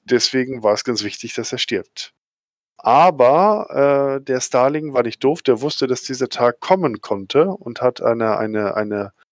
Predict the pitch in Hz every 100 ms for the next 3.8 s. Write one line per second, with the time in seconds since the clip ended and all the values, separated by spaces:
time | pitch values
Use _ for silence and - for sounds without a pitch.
0 | _ - 202 127 101 - - 101 98 98
1 | 95 - 98 101 151 - - - - 117
2 | 120 - - 120 120 117 107 107 104 123
3 | - 131 117 107 104 110 135 170